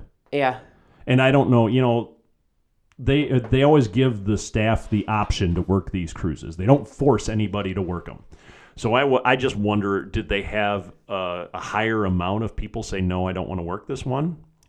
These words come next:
Speaker 2: So
Speaker 1: Maybe.
Speaker 2: maybe they were a little understaffed?
Speaker 1: It could be, but even, like, the bartenders that were there, usually on a cruise, they were, like, laughing and joking with us and having fun.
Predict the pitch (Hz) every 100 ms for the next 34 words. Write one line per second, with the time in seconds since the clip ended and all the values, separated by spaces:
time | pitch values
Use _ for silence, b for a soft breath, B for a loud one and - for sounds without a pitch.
0 | - 156 113 98 92 92 92 92 90 92
1 | 90 95 104 110 - 117 127 - - b
2 | b b b b - 254 247 202 160 151
3 | 156 170 202 208 262 294 320 269 220 220
4 | 190 180 175 190 180 185 175 170 175 -
5 | 160 156 156 151 143 151 165 170 175 185
6 | 208 202 202 190 185 175 170 165 175 165
7 | 170 165 - 156 156 151 147 147 151 143
8 | 156 185 185 175 170 160 156 160 185 185
9 | 185 175 165 160 151 151 160 160 151 147
10 | 147 147 151 147 147 165